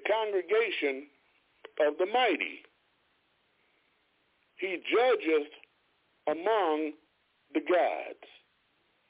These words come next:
That's a sermon right there all by itself. And if I had time, I would take the time and just preach from that verse. But we're gonna move on 'cause I'm gonna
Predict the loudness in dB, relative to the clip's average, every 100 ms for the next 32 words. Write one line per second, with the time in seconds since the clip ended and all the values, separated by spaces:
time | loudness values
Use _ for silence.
0 | -2 -2 0 -2 0 0 0 0 0 0
1 | -2 0 2 4 2 2 2 2 0 -2
2 | -2 0 -2 -8 -20 -20 -4 -4 -4 -8
3 | _ -6 0 0 2 0 0 -2 2 0
4 | 0 0 0 0 0 -2 -2 -4 -2 0
5 | -2 -2 0 -2 -4 -6 -6 -6 -4 -2
6 | 0 0 0 0 0 -8 -18 -20 _ _
7 | _ _ _ _ _ _ _ _ _ _
8 | _ _ _ -2 0 2 0 0 0 2
9 | 2 0 4 2 4 -2